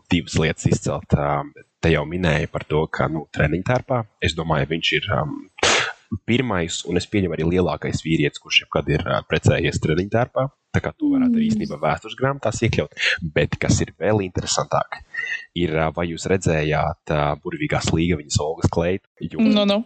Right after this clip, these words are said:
Speaker 1: es noskatījos video. Nu, pirmkārt, viņai dekoltē un krūtis izceltas bija tā, ka, nu, tiešām, ziniet, tāds, tāda, kā lai jums pasaka, ziniet, ka tikko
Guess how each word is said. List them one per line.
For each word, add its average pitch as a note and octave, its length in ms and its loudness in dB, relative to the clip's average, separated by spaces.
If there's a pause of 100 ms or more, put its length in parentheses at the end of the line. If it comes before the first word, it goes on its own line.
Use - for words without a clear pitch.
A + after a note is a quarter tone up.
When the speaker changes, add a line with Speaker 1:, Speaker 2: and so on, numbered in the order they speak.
(240)
Speaker 1:
es F2 200 2
noskatījos E2 520 -2
video. F2+ 440 2
Nu, A2 100 -4
pirmkārt, - 520 -2
viņai E2 260 0
dekoltē D#2+ 520 0
un D2+ 80 -2
krūtis - 460 -2
izceltas - 460 0
bija - 160 -8
tā, D2+ 200 2
ka, D#2 120 -2 (100)
nu, E2+ 120 0 (640)
tiešām, D2 440 2 (600)
ziniet, F#2+ 360 0
tāds, - 300 0 (840)
tāda, F2+ 360 0 (760)
kā F#2+ 140 0
lai D#2+ 100 0
jums E2 120 -14
pasaka, F#2 480 0
ziniet, B2 260 0
ka E2 100 -2
tikko D#2 500 -2